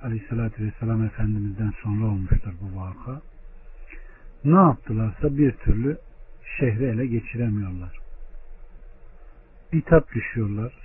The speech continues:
yeise düşüyorlar. Sahabelerden bir tanesi kalkıyor. Zannedersem Ebu Eyyub el-Ensari, yanlış hatırlamıyorsam, Allah onlara rahmet etsin.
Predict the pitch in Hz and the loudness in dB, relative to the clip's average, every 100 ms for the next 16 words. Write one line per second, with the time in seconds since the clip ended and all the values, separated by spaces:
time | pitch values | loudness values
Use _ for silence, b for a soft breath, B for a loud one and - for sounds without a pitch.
0 | - 120 127 117 139 117 104 - 104 98 | 0 2 2 2 0 0 -2 -6 -6 -6
1 | 123 143 - - - - - - - b | -8 -10 -18 -18 -18 -18 -20 -20 -20 b
2 | b b b - - 127 131 123 123 120 | b b b -12 -4 0 2 4 4 2
3 | 113 117 113 123 - 117 107 107 - - | 2 2 4 2 0 0 2 0 -6 -6
4 | - 113 - - 127 - - - - - | -2 -2 -2 0 0 -2 -10 -12 -16 -18
5 | - b b b b b - - 156 135 | -18 b b b b b -6 2 4 4
6 | 110 131 - 110 107 - - - 123 123 | 2 -2 -2 -4 -4 -10 -14 -6 -2 -2
7 | 139 120 117 117 107 104 104 98 - 101 | 0 2 2 2 2 0 0 -2 -4 -8
8 | 95 87 - 107 107 107 - 104 - 101 | -6 -2 -2 0 0 -2 -4 -8 -4 -2
9 | 98 90 87 - 117 123 - - - - | -2 -4 -8 -10 -12 -12 -18 -20 -20 -20
10 | - 110 107 98 101 101 101 98 87 101 | -10 -4 -4 -2 -2 -2 -4 -4 -4 -6
11 | - 98 - 127 | -6 -10 -10 -14